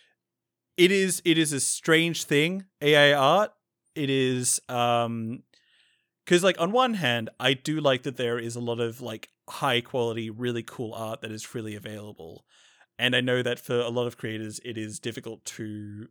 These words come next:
like, like, it, like, it is cheaper to use an A I than it is to use art.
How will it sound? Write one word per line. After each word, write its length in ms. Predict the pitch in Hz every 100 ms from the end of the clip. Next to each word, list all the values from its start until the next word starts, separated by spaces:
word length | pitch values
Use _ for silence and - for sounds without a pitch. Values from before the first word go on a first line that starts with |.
| -
like, 460 | 107 101 - - _
like, 260 | 117 107 78 80 _ _ _ -
it, 140 | 135 _ _ _ 147
like, 200 | 123 - 160
it 100 | 151
is 140 | 143
cheaper 240 | - 131
to 140 | 123 113
use 180 | 113 113
an 100 | 117
A 140 | 107
I 200 | 107 104
than 280 | 110 110 113
it 160 | 110 107
is 180 | 107 -
to 120 | 110
use 360 | 107 104 101 -
art. 320 | 107 85 -